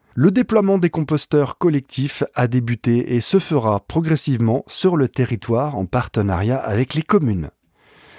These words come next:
Une installation au centre-ville à Caunes, rue du Guet. Après le déploiement de composteurs collectifs dans le quartier Saint-Laurent, un autre site a été installé en centre-ville afin d'assurer la transformation des biodéchets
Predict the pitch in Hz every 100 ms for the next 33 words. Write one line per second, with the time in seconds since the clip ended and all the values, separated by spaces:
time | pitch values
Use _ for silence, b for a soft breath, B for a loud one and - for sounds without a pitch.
0 | b b b b - 233 233 220 196 -
1 | 160 151 185 160 123 180 - 160 170 160
2 | 107 - 190 165 110 - _ 101 92 185
3 | 170 139 131 127 - _ _ _ B B
4 | B B B - - 110 107 104 160 165
5 | 147 147 131 110 120 113 - 101 - 147
6 | 131 - 262 - - 107 110 110 - 110
7 | 95 - 127 170 185 220 B B - 120
8 | 202 - 190 - 190 185 110 110 - 120
9 | - - 104 135 - _ 135 147 - 147
10 | - 123 107 113 110 95 92 - 117 120
11 | - 113 175 147 - 165 180 - 147 131
12 | - 214 135 104 170 147 117 131